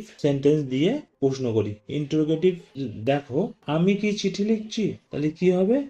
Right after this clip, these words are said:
"আমি কি চিঠি লিখছি?" এখানে কি মানে? হট হবে না। হট মানে কি? হট হবে না। এখানে হবে, "আমি কি চিঠি লিখছি?"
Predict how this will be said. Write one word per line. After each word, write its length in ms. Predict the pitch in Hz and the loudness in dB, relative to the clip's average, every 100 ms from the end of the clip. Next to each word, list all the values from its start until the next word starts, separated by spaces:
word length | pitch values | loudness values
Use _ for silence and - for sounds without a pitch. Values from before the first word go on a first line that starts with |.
| - | -8
"আমি 340 | 151 170 190 214 | -2 2 2 0
কি 200 | 214 214 214 | 0 0 0
চিঠি 220 | 190 185 | 0 2
লিখছি?" 400 | 202 226 220 185 127 - - | 2 2 0 -4 -4 -6 -2
এখানে 320 | 175 175 202 202 | -2 2 0 0
কি 160 | 208 208 | -2 2
মানে? 280 | 196 196 214 | 2 2 0
হট 260 | 175 170 180 | 0 -2 2
হবে 240 | 170 123 107 | 2 2 0
না। 100 | 101 104 - | -4 -10 -6
হট 160 | 160 165 | -4 -2
মানে 220 | 180 180 | -4 -4
কি? 160 | 170 190 | -2 0
হট 240 | 185 165 165 | 0 0 -2
হবে 220 | 135 113 | -2 -6
না। 120 | 123 202 - | -8 -10 -10
এখানে 300 | 143 151 175 190 180 | -6 -2 2 2 2
হবে, 300 | 165 139 170 254 - - | 0 2 0 -2 -8 -6
"আমি 240 | 160 202 | -2 0
কি 120 | 208 208 | 2 0
চিঠি 280 | 214 208 214 | 0 -2 2
লিখছি?" 420 | 220 214 - | 2 0 -2